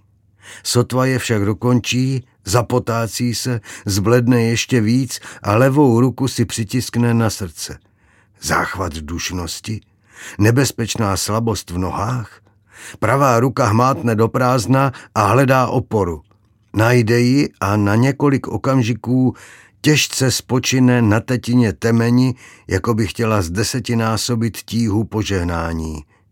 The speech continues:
Jenže i tetiny bolesti a její touha nyní překročily jakoukoliv míru. Její ruce úpěnlivě zatápají po sutaně. Je to snad jen dvanáct vteřin,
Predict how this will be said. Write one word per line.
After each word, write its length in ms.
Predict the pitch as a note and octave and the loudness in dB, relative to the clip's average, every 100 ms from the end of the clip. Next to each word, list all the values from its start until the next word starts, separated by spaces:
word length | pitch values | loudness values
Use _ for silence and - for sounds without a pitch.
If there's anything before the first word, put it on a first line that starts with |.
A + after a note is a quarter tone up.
| _ - - - | _ -20 -18 -2
Jenže 420 | A#2 C#3+ C3 D3+ | 2 4 6 4
i 280 | C#3 B2+ C#3+ | 2 0 -2
tetiny 640 | - _ D3+ D3+ D#3 A#2+ F#2+ | -2 _ -2 0 2 2 0
bolesti 720 | E2+ A2 A2+ - - G#2+ - | 0 0 0 -2 -4 -6 -4
a 100 | F#2+ | -2
její 360 | A#2+ A#2+ A2 | 0 0 0
touha 480 | G2 A#2+ A#2 G2 G#2 | 0 0 2 0 0
nyní 380 | G2+ A2 A#2 G#2+ | 0 2 2 0
překročily 800 | - A2+ - G#2+ F2+ A2 G#2 G2+ | -2 -4 -2 -6 -4 -2 0 0
jakoukoliv 720 | A2 - G#2+ D#2 G2 F#2 - | -2 0 -4 -2 -4 -4 -4
míru. 480 | G2 F#2 F2+ E2+ D#2 _ _ _ - - - G#2 | -2 -2 -4 -6 -12 _ _ _ -20 -18 -8 2
Její 340 | B2 B2+ B2 | 4 6 6
ruce 420 | B2 C3+ - C3+ - - - | 4 2 2 0 -2 -14 0
úpěnlivě 720 | F#3 C#3 E3+ D3 C#3 C3 A#2+ | 2 4 6 8 6 4 4
zatápají 720 | A#2 C3 C3+ C3 B2+ B2 B2+ | 2 0 0 0 0 2 2
po 160 | B2 B2+ | 2 -2
sutaně. 580 | - G2 - F2+ E2+ D2+ _ _ _ _ _ - - | -2 -4 -2 -4 -6 -10 _ _ _ _ _ -20 0
Je 140 | A2+ | 2
to 140 | A#2+ B2 | 2 0
snad 300 | - C3 B2+ _ - | 2 0 0 _ -10
jen 560 | G2+ A#2+ A#2 G#2+ F#2+ E2 | -2 2 2 0 -2 -2
dvanáct 760 | F2+ B2+ C3+ C3+ - - - - - | 0 2 2 -2 -6 -12 -14 -16 -20
vteřin, 640 | - D3 C#3 B2 F#2+ F2+ | -2 0 2 0 0 -2